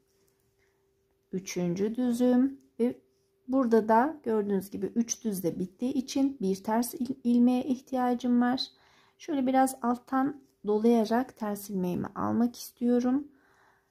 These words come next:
Biraz da uzun bırakarak herhangi bir kasma olmasın kol altımızda. Her aradan bir boşluktan ilmek çıkararak üç kez artırmamı yaptım. O zaman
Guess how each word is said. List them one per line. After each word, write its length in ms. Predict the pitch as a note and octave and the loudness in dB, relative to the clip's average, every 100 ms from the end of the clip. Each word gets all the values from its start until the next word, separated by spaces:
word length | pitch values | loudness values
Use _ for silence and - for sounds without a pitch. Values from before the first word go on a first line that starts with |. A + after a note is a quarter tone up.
| _ _ - | _ _ -6
Biraz 380 | A3 G3+ F#3 - | -2 0 -2 -6
da 80 | G#3 | -8
uzun 360 | G#3 G#3 G3+ | -6 -4 -2
bırakarak 560 | G#3 G#3+ - G#3 B3+ - | -2 -4 -4 -4 -4 -2
herhangi 480 | A3 A3 G#3+ F#3+ G3 | -2 0 0 -2 -6
bir 160 | G3 | -8
kasma 460 | - A3+ - C4+ C#4+ | -6 -6 -6 -8 -6
olmasın 540 | G#3+ F3+ F3+ F3+ - C4+ | -2 -2 -2 -6 -8 -6
kol 200 | G3+ - | -4 -4
altımızda. 720 | - - - - - - - _ _ _ | -6 -10 -14 -16 -16 -16 -18 _ _ _
Her 300 | G4+ G#4 A3 | -4 -2 0
aradan 420 | G3 G3+ - A3+ | 0 -2 -2 -2
bir 200 | C4+ B3 | -2 -4
boşluktan 760 | G#3 A3+ - - - - C4 C#4 | -4 -6 -10 -16 -6 -2 -2 -2
ilmek 380 | B3+ G#3+ F3 - | -4 -4 -6 -10
çıkararak 640 | - B3+ A3 F#3 A#3 B3 - | -12 -6 -4 -2 -2 -4 -6
üç 180 | B3 - | -6 -6
kez 260 | - G3+ - | -8 -8 -4
artırmamı 580 | A#3 G#3+ - F3+ G3 A3+ | -4 -4 -6 -4 0 2
yaptım. 540 | G3 - _ B3 C#4+ - - - - - - _ G4+ | 0 -6 _ -6 -6 -12 -20 -20 -20 -20 -20 _ 0
O 140 | D4+ | 2
zaman 800 | A#3+ G3 F#3 F#3+ A3 C#4+ D4 - | 4 4 2 2 2 0 -2 -8